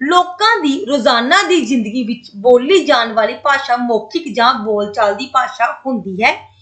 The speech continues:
ਇਹ ਕਿਸੇ ਵਿਆਕਰਣ ਦੇ ਨਿਯਮਾਂ ਵਿੱਚ ਬੰਨੀ ਨਹੀਂ ਹੁੰਦੀ। ਹੁਣ ਇਹ ਲਾਈਨ ਦਾ ਮਤਲਬ ਕੀ ਹੈ ਕਿ ਜਿਹੜੀ ਬੋਲਣੀ ਭਾਸ਼ਾ ਹੈ, ਜਿਹੜੀ ਬੋ-, ਮੂੰਹ ਵਾਲੀ ਭਾਸ਼ਾ ਹੈ, ਉਹਦਾ ਕੋਈ ਵੀ ਵਿਆਕਰਣ ਨਹੀਂ ਹੁੰਦਾ।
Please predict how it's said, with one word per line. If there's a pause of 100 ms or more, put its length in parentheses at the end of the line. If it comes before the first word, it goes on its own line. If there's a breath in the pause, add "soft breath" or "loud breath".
(320 soft breath)
ਇਹ
ਕਿਸੇ (260)
ਵਿਆਕਰਣ (360)
ਦੇ
ਨਿਯਮਾਂ
ਵਿੱਚ
ਬੰਨੀ
ਨਹੀਂ
ਹੁੰਦੀ। (440 soft breath)
ਹੁਣ
ਇਹ
ਲਾਈਨ
ਦਾ
ਮਤਲਬ
ਕੀ
ਹੈ (120)
ਕਿ
ਜਿਹੜੀ
ਬੋਲਣੀ
ਭਾਸ਼ਾ
ਹੈ,
ਜਿਹੜੀ
ਬੋ-,
ਮੂੰਹ
ਵਾਲੀ
ਭਾਸ਼ਾ
ਹੈ,
ਉਹਦਾ
ਕੋਈ
ਵੀ
ਵਿਆਕਰਣ
ਨਹੀਂ
ਹੁੰਦਾ।